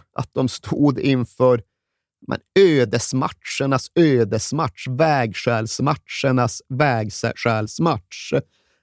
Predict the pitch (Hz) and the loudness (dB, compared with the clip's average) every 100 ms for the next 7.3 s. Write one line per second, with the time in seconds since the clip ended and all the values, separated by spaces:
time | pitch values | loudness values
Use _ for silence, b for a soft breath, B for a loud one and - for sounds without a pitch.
0 | _ - 147 143 131 _ - 151 - - | _ 0 4 4 2 _ -4 -4 -4 -4
1 | 185 - _ - 170 143 117 - - 127 | -4 -4 _ 0 2 2 0 -2 0 2
2 | 113 - 123 120 123 113 117 165 147 131 | 0 -4 -2 2 2 0 0 2 2 0
3 | 139 147 _ - 143 139 156 156 143 123 | -2 -2 _ 0 0 2 2 2 0 -2
4 | 123 - 127 123 117 113 110 - 123 _ | -2 0 2 2 0 -4 -2 -2 -4 _
5 | - 113 139 143 131 107 107 123 139 127 | -4 -2 0 0 0 -4 -2 0 0 -2
6 | 110 117 113 135 143 123 - 120 - 123 | -4 -6 -4 -4 -4 -6 -4 -4 -2 -4
7 | - - 117 | -6 -6 -6